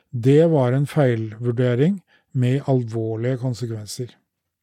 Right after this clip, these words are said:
Equinor fremstiller lekkasjen som en teknisk svikt, men det gir et feil inntrykk. Den utløsende årsaken var at en operatør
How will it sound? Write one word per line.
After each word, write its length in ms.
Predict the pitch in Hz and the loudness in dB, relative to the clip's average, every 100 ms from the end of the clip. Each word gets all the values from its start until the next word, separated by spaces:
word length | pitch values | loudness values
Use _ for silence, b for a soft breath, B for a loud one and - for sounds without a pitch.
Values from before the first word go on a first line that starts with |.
| _ _ _ | _ _ _
Equinor 560 | 156 - 160 147 156 185 - | -2 2 4 6 4 2 0
fremstiller 560 | 175 127 - 143 143 | 0 0 -2 -2 -2
lekkasjen 480 | 139 139 120 - 143 | 0 0 -2 -2 -4
som 160 | 156 151 | 0 -2
en 80 | - | 0
teknisk 640 | 131 - 147 143 - - | -4 -2 -4 -4 -8 -12
svikt, 640 | - 127 - - - - _ _ b b 165 | -6 -6 -8 -18 -20 -20 _ _ b b 0
men 140 | 147 | 4
det 120 | 147 156 | 6 6
gir 160 | 147 | 2
et 80 | 139 | 0
feil 300 | - 131 135 | -2 0 2
inntrykk. 460 | 131 - 110 - _ b b - | 0 -4 -12 -14 _ b b -2
Den 160 | 156 151 - | -2 -2 -2
utløsende 880 | 147 131 - 139 131 127 - 165 190 | 0 0 -2 0 0 0 -4 -2 2
årsaken 600 | 175 - 131 117 170 180 147 | 0 0 -4 -2 -2 0 0
var 240 | 123 131 | 0 -2
at 160 | 139 - | -4 -4
en 140 | 135 | -2
operatør 640 | 135 - 127 - 127 147 | -4 -6 -10 -4 0 0